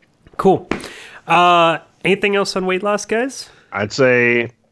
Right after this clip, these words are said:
Speaker 2: if you're interested, if you wanna get involved, uh,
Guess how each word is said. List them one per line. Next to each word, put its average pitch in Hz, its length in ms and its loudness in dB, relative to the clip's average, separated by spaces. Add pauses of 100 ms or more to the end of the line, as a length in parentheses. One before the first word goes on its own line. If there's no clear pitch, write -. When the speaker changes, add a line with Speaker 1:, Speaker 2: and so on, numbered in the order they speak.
(300)
Speaker 2:
if 123 160 -6
you're 131 140 2
interested, 156 600 0
if 117 120 -20
you 117 100 -4
wanna 123 200 0
get 123 140 -2
involved, 120 540 0 (840)
uh, 98 640 2